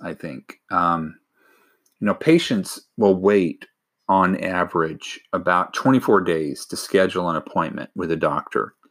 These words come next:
And, um, there is a big jump, um, in, in this. Uh, it's, it's getting worse over time.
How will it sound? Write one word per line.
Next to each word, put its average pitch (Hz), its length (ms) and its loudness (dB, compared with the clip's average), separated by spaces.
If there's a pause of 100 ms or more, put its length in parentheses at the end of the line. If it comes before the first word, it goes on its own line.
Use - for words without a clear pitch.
(720)
And, 90 480 -2 (220)
um, 82 560 0 (160)
there 101 260 4
is 95 80 0
a 95 60 -2
big 131 420 2
jump, 95 540 2 (920)
um, 82 380 -6 (160)
in, 87 560 -4 (2250)
in 101 220 4
this. - 520 -4
Uh, 98 200 0
it's, 107 220 -2
it's 104 180 -4
getting 110 380 4
worse - 680 0 (240)
over 87 260 4
time. 80 500 -2